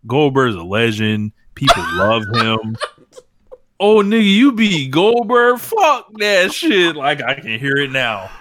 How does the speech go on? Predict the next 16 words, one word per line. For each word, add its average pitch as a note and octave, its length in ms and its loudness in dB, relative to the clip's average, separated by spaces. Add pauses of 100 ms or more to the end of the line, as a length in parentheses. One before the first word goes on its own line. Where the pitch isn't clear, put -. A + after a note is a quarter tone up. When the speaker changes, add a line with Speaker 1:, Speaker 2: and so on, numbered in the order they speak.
(160)
Speaker 2:
Oh, F#3 320 -2
Speaker 1:
Um, A2+ 460 0
Speaker 2:
my B2+ 80 -14
God. C3 320 -6
Speaker 1:
they G#3 180 -2
can't E3+ 200 -2
never F3 200 0
find, D#3+ 400 -2
look, A#2 320 -2 (400)
they A2 160 -4
never G#2 300 -2
did G#2+ 260 -2
Daniel G2+ 220 0
Bryan G2 260 0
versus F#2 220 -4
Roman F#2 280 -2